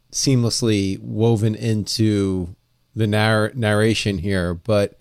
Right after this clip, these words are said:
yeah, I'm willing to kind of give it some more time. And, and again, you know, I, I, I hate to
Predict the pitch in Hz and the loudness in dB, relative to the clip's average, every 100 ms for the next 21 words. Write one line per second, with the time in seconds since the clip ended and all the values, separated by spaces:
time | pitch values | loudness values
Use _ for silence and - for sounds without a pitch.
0 | _ 120 104 117 127 127 113 107 117 110 | _ -6 -2 2 4 4 2 0 0 0
1 | 101 113 104 - - 101 101 98 - 95 | 0 0 -2 -4 -4 -2 -2 -4 -4 -4
2 | 95 92 95 92 - 107 101 98 98 - | -2 -2 -4 -6 -8 -4 -4 -4 -8 -8
3 | 113 196 170 143 143 135 170 151 139 135 | -2 0 0 -4 -14 -10 -4 -2 -2 -4
4 | 135 135 127 131 165 139 123 | -4 -2 0 2 2 4 4